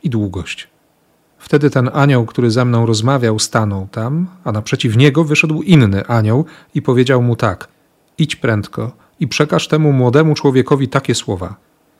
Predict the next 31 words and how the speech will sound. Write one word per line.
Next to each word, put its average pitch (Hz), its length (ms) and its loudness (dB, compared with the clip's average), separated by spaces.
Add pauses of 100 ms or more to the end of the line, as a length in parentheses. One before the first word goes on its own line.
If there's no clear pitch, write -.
(260)
Jeruzalem 143 880 4
będzie 120 300 0
w - 120 -10
pełni 143 440 0
zamieszkane 123 640 -2
przez 107 240 -6
mnóstwo 117 500 2
ludzi 101 420 -4 (420)
i 135 80 -4
przez - 240 0
znajdujące 123 800 2
się - 140 -4
w 107 100 -2
nim 113 260 0
bydlęta. 104 600 -2 (580)
A 104 120 -2
ja”, 113 320 2 (200)
mówi 95 240 -6
Pan, 110 280 -4 (460)
„będę 139 440 4
mu 127 180 2
ze 113 120 0
wszystkich - 640 -2
stron 143 460 -2 (120)
murem 156 440 4
z - 220 -4
ognia, 101 460 -2 (440)
a 120 80 0
wewnątrz 113 720 -2 (120)
blaskiem 117 460 0
chwały”. 92 440 -8